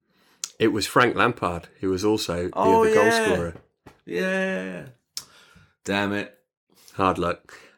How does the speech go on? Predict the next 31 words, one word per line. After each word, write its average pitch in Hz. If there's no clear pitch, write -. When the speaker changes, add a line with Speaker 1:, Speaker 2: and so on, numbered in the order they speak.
Speaker 1:
Uh, 110
right, 123
Sam, 113
question 131
number 117
two 120
for 110
you. 101
In 143
nineteen 190
seventy-five, 143
Chelsea 135
won 117
<laughs> -
one 127
nil 123
at 113
Upton 123
Park. 113
The 139
goal 247
scorer 147
that 113
day 92
was 120
once 170
described 139
by 120
the 113
Times 160
newspaper 101